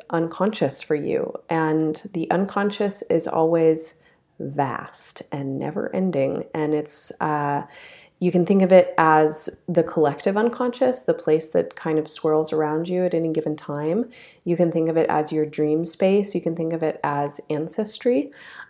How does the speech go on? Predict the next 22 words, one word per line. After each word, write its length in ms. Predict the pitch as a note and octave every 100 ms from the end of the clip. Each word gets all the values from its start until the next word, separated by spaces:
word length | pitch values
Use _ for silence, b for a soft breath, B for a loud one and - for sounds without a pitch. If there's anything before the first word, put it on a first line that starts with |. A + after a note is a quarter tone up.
| -
Um, 580 | E3+ D#3+ D#3 D#3 D#3 D#3 -
but 480 | E3+ F3 E3 E3 -
it's 360 | C4+ C4+ - -
unknown 560 | F#3+ G3 G3+ G#3+ A3+ G#3+ -
and 400 | E3+ E3 E3 -
it's 300 | E3+ E3+ - -
immense 720 | E3+ D#3 D3+ G#3 G#3+ - - -
and 640 | E3 E3 D#3+ D#3 D#3 D3+ - -
it 320 | D#3+ - -
infuses 1080 | F3 E3 - - F#3 F#3 G3 A3 A3+ G#3+ - _ _ -
everything. 840 | D#3 D#3 D3 C#3+ - - - - - _ - B B B B B
And 520 | F3+ F3+ F3+ F3+ F3 E3
Gemini 720 | F#3+ B3+ C4+ C#3 C#3+ A2+ B2 -
is 260 | F3+ F3+
a 60 | G3
sign 560 | G3+ E3+ D3 D#3 E3+ E3+
that 340 | D#3+ D#3 - -
is 720 | D#3+ D#3 D#3 D#3 - - _
pretty 320 | - G3+ A#3
socially 760 | A#3 - F#3 F#3 - F#3 F3+ -
aware 720 | D#3+ D#3 C#3+ C#3+ D#3 - -
and 520 | - D#3 D3+ D3+ D#3+